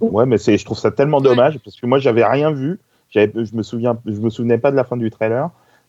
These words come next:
Speaker 2: et, euh, j'ai été scotché sur la, la fin de l'épisode, en fait.
Speaker 1: Absolument. Mm, mm.
Speaker 2: Donc, c'est complètement débile de le dire dans le pitch. Bref,
Speaker 3: C'est
Speaker 2: voilà,
Speaker 3: débile,
Speaker 2: excuse-moi.
Speaker 3: mais, mais en, entre, entre parenthèses, c'est débilement annoncé dans la série aussi, hein.
Speaker 2: Oui, c'est débile aussi. Euh,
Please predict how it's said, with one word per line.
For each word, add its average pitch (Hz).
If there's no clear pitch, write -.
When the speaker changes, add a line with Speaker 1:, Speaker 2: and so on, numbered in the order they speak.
Speaker 2:
et, 98
euh, 90
j'ai 98
été 107
scotché -
sur 123
la, 98
la 98
fin 110
de 117
l'épisode, 90
en 73
fait. -
Speaker 1:
Absolument. 185
Mm, 185
mm. 180
Speaker 2:
Donc, 90
c'est 85
complètement 104
débile 104
de 92
le 90
dire 95
dans 90
le 80
pitch. -
Bref, 92
Speaker 3:
C'est -
Speaker 2:
voilà, 90
Speaker 3:
débile, 64
Speaker 2:
excuse-moi. 110
Speaker 3:
mais, 50
mais 208
en, 190
entre, 202
entre -
parenthèses, 196
c'est 190
débilement 220
annoncé 202
dans 214
la 180
série 202
aussi, 196
hein. -
Speaker 2:
Oui, 117
c'est 104
débile 92
aussi. -
Euh, -